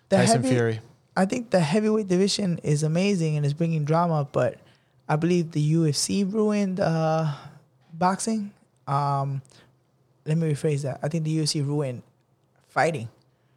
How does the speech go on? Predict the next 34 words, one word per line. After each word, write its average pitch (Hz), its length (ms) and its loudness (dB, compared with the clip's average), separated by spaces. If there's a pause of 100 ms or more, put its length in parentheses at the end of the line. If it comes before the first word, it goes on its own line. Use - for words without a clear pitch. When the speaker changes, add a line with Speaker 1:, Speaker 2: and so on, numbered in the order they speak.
(520)
Speaker 1:
Um, 139 300 0
Speaker 2:
Ruined 180 320 2
fighting? - 300 -6 (100)
Speaker 1:
Yeah. 131 320 -6 (240)
Speaker 2:
Didn't 151 180 2
take 156 180 0
away 135 200 2
attention, 117 420 -2
ruined 120 320 2
it, - 180 -10
you're 117 80 -6
saying? - 240 -4 (280)
Speaker 1:
Ruined 190 260 4
it 170 60 -2
completely. 151 440 0 (520)
Um, 135 840 0 (1160)
so 180 240 2
back 175 240 -2
in 220 40 -2
the 214 60 -6
days 185 480 -4 (120)
when 165 140 -12
I 180 60 -4
was 185 80 -6
growing 165 240 -6
up, 156 280 -8 (600)
there 151 120 -6
was 147 140 -2
something - 480 -2
called 151 200 -4
H 147 180 -6
B 156 60 -2
O 143 80 -2
Boxing. 139 360 -4